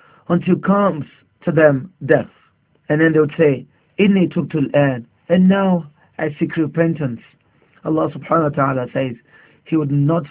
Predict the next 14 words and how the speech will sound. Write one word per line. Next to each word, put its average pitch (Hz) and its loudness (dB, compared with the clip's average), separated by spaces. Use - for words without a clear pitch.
forgive 135 -4
such 143 -4
people. 143 -6
Ibn 147 -2
Abbas 196 2
narrated 156 0
that 139 0
the 143 -2
Prophet 147 -8
Muhammad 147 -4
sallallahu 139 0
alaihi 120 -10
wasallam 131 -6
said, 120 -8